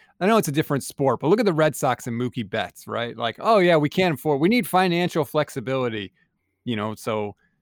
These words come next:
we have to let, we have to trade Mookie Betts away." It's like, well, no, 'cause you use that flexibility to acquire a guy that's as good as Mookie Betts.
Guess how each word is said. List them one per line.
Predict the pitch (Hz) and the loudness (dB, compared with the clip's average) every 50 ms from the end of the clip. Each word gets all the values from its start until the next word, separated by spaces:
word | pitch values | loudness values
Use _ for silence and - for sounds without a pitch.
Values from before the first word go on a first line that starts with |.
| _ _ | _ _
we | 131 147 | 2 2
have | 151 147 | 2 4
to | - 139 | 4 2
let, | 139 135 127 131 | 2 2 2 2
we | 143 151 | 2 0
have | - | 0
to | - 127 | 0 -4
trade | - - 139 139 131 117 | -2 -2 0 0 0 0
Mookie | 127 135 127 - 123 107 | 0 0 0 0 -2 -2
Betts | 104 113 110 104 - - | 0 -2 -2 -2 -4 -8
away." | 98 92 101 98 95 90 | -6 -2 -2 -2 -2 -4
It's | - - - | -8 -6 -4
like, | 196 202 - | -4 -4 -4
well, | 240 262 240 - _ _ _ _ _ _ | -6 -8 -8 -10 _ _ _ _ _ _
no, | 320 285 294 311 302 254 180 143 | -4 0 2 6 6 6 6 4
'cause | - - 196 208 196 | 4 4 4 4 4
you | 233 | 4
use | 214 247 294 302 254 240 | 4 4 4 4 4 4
that | 254 233 214 | 4 2 4
flexibility | - 247 240 233 - 233 196 247 262 262 247 233 | 2 0 0 0 -2 -2 0 0 0 0 0 0
to | 190 220 202 | 2 2 2
acquire | 196 - - - 196 196 202 240 247 240 220 202 | 2 2 0 4 4 6 6 6 4 4 2 2
a | |
guy | 170 196 196 196 196 190 | 4 4 4 4 4 4
that's | 151 180 180 196 - 190 | 4 2 2 2 0 -2
as | 190 190 160 127 | -2 -2 -2 -2
good | 123 156 180 190 - - | 0 0 0 0 0 0
as | 160 165 175 180 135 | -2 0 0 0 -2
Mookie | 139 151 170 170 - 185 151 | -2 -2 -4 -2 -4 -4 0
Betts. | 214 233 - - - - - | 0 0 0 0 -6 -14 -20